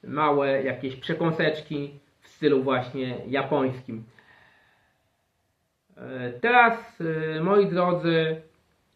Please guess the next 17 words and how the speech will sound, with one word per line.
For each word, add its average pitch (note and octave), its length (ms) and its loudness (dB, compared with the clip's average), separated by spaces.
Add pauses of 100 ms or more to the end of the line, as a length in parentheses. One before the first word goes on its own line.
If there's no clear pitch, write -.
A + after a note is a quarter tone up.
(1160)
pozwolę E3 400 0
sobie C#3 220 0
przejść D3+ 340 0
do C3+ 240 0
oceny A#2+ 600 -4
szkolnej. C#3 600 0 (680)
Otóż, A#3 540 -2
e, E3+ 40 -8 (520)
słuchajcie, G3+ 680 2
w E3+ 80 -4
ocenie G#3+ 340 4
szkolnej F3+ 760 2 (300)
ja F3 120 0
tej F3+ 180 0
herbacie D#3+ 460 2
stawiam C3 540 -4 (240)
piątkę. G3 680 4